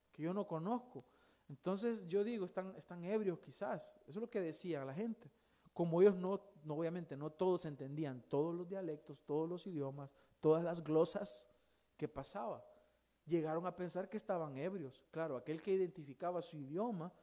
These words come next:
y decía, "Está diciéndolo en mi idioma, le entiendo perfectamente". Viene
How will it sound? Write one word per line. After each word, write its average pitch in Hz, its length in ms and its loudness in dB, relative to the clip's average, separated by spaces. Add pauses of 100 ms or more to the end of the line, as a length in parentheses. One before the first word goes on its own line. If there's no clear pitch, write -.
(260)
y 156 80 -10
decía, 139 220 -4
"Está 143 240 -12
diciéndolo 151 420 -6
en 147 120 -6
mi 127 140 -10
idioma, 180 340 -6
le 127 100 -2
entiendo 156 520 -4
perfectamente". 135 880 -16 (880)
Viene 185 360 6